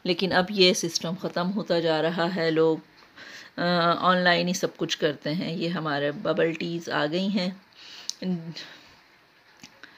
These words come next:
और एक order आ चुका है हमारा black pepper with rice, chicken black pepper, बहुत मज़े का होता है। इसके ऊपर जो sauce है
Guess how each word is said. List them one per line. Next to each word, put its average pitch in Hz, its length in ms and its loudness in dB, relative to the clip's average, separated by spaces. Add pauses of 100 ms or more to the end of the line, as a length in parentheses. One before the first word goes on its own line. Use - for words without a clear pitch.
(880)
और 175 320 4
एक 180 260 2
order 175 260 4
आ 165 180 4
चुका 185 280 2
है 190 200 2
हमारा 170 340 2
black 165 360 2
pepper 170 420 2 (920)
with 160 240 0
rice, 160 380 0 (400)
chicken 175 340 0
black 165 360 0
pepper, 160 280 -2
बहुत 175 320 0
मज़े 170 260 -2
का 175 100 -2
होता 170 200 2
है। 170 40 4
इसके 170 240 -2
ऊपर 160 240 0
जो 156 80 -2
sauce 180 500 2
है 185 280 -2